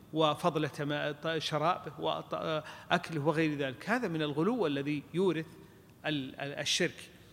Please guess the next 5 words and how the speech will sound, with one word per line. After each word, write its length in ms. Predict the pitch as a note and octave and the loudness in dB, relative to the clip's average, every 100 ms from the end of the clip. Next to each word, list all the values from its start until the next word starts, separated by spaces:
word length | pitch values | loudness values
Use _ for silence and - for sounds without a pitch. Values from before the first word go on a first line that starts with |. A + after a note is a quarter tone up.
| - - - | -20 -16 0
وكثير 560 | C4+ C#4 - D#4+ E4+ | 2 2 2 2 2
من 180 | A3+ E3+ | -2 -2
المشاهد 760 | D3+ D3+ D3 G3+ A3 E3 C3+ B2+ - | -2 -2 2 4 4 2 -4 -10 -4
والقبور 800 | D3+ D3+ - E3 G#3+ F#3 C#3 - | 0 0 0 0 2 2 0 -2
التي 360 | E3 D#3+ E3 | -2 -2 -4